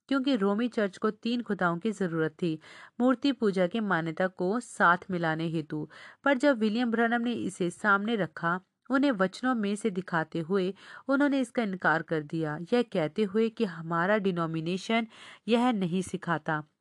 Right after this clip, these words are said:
वे तो डिनोमिनेशन की झूठी शिक्षाओं पर निर्भर हो सकते हैं, व्यक्तिगत सपनों और प्रकाशनों पर या दूसरे मनुष्य की शिक्षाओं पर, बजाय खुदा के पुष्टिकृत वचन के, जो उसी के नबी के द्वारा लाया गया और बाइबल में लिखा गया है।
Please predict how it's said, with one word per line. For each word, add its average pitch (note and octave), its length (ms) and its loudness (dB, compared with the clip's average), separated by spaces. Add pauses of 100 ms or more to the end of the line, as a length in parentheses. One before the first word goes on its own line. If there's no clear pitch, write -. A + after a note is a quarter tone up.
(140)
वे C4+ 120 4
तो C#4+ 140 0
डिनोमिनेशन G3+ 760 0
की G#3+ 120 -2
झूठी F#3 340 -2
शिक्षाओं F#3 480 -2
पर G#3+ 140 -2
निर्भर F#3+ 360 -2
हो F3 200 -2
सकते D#3+ 380 -6
हैं, F#3+ 240 -4 (440)
व्यक्तिगत C4 480 2
सपनों G#3 440 -2
और G3 140 2
प्रकाशनों F#3 720 -2
पर D3+ 240 -2 (320)
या F3 160 2
दूसरे G#3+ 440 -2
मनुष्य F#3+ 480 -2
की A3+ 140 -4
शिक्षाओं E3+ 500 -4
पर, G#3+ 260 0 (440)
बजाय C4 320 4
खुदा G3 340 2
के A3+ 180 0
पुष्टिकृत G#3 800 -2
वचन D#3+ 360 -2
के, F3+ 280 -4 (380)
जो C4 140 4
उसी B3+ 340 0
के A3+ 180 0
नबी F3 300 -2
के F#3 160 -2
द्वारा D#3+ 340 0
लाया D#3 400 0
गया E3+ 240 -2
और G3 260 0
बाइबल D#3+ 380 0
में G#3 140 -6
लिखा F3 360 -2
गया D3+ 220 -4
है। D3+ 240 -8